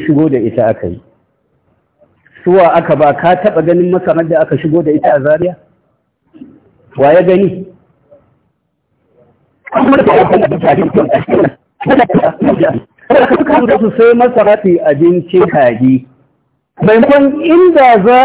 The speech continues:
a taimaki Arewa, me ya kamata a yi?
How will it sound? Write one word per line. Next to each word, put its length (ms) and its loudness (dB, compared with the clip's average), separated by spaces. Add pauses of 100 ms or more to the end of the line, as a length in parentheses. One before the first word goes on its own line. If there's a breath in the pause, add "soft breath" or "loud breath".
(100)
a 100 2
taimaki 560 2
Arewa, 680 2 (680)
me 140 0
ya 100 4
kamata 480 0
a 80 -2
yi? 320 -2